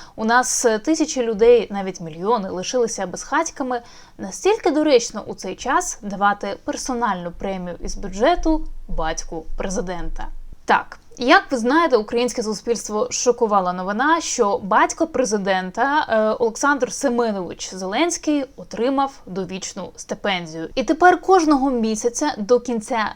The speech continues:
цього року він буде отримувати вісім тисяч п'ятдесят дві гривні щомісяця додатково до своєї зарплатні і пенсії. А з наступного року ця персональна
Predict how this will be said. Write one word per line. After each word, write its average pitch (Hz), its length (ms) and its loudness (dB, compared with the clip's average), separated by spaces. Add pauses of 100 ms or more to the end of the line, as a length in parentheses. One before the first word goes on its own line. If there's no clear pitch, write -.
цього 220 420 -2
року 277 400 0
він 202 220 -4
буде 214 220 -2
отримувати 226 880 -4
вісім 170 460 -8
тисяч 320 480 -2
п'ятдесят 196 500 -6
дві 180 140 -8
гривні 262 600 -2 (300)
щомісяця 208 960 -6
додатково 190 640 -4
до 185 280 -4
своєї 185 640 -6
зарплатні 185 760 -10 (560)
і 233 80 -10
пенсії. - 600 -18 (240)
А 190 260 6
з 185 80 -4
наступного 294 680 2
року 285 380 4
ця 220 460 0
персональна 196 880 0